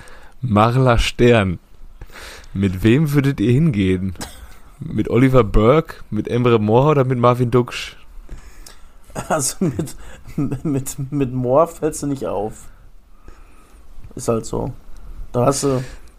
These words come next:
Speaker 1: Wegen den Strasssteinen am,
Speaker 2: Ja,
Speaker 1: an
Speaker 2: genau
Speaker 1: der Ecke.
Speaker 2: deswegen, ja.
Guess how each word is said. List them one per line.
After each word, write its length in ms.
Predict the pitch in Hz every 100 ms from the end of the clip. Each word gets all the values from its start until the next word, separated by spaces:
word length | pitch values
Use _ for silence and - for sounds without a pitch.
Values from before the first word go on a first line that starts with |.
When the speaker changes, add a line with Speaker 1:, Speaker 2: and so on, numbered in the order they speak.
| - - - - - -
Speaker 1:
Wegen 180 | - 110
den 160 | 104 98
Strasssteinen 960 | - - 135 - - 92 90 92 90
am, 140 | - 131
Speaker 2:
Ja, 220 | 143 147
Speaker 1:
an 60 |
Speaker 2:
genau 240 | 117 131 127
Speaker 1:
der 120 | 92
Ecke. 100 | 92
Speaker 2:
deswegen, 300 | 113 110 113 113
ja. 140 | 98